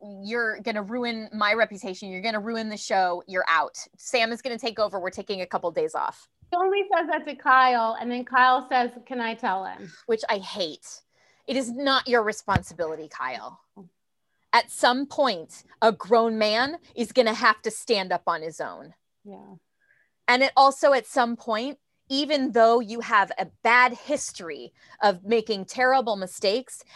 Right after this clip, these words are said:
Speaker 1: and maybe even being victimized in that way, if you can put words to it, you can change it.
Speaker 2: Yeah.
Speaker 1: You're not a victim anymore.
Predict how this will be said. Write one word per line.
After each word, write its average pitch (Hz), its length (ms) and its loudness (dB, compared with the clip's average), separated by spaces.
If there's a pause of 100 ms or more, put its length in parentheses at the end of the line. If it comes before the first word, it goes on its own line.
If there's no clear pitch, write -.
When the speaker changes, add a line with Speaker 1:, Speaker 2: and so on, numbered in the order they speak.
Speaker 1:
and 247 160 0
maybe 262 240 -2
even 240 380 -6
being 190 240 -12
victimized 269 840 -4
in 285 140 -6
that 285 200 -2
way, 294 380 -2 (240)
if 233 160 -2
you 247 160 -4
can 294 240 -8
put - 260 -6
words 180 440 -2
to 349 240 -2
it, 381 160 -2 (180)
you 262 240 -2
can 214 300 -8
change 190 420 -8
it. - 180 -12 (440)
Speaker 2:
Yeah. 196 240 -14 (760)
Speaker 1:
You're 220 160 -4
not 302 160 6
a 370 60 6
victim 240 380 -4
anymore. 156 480 -14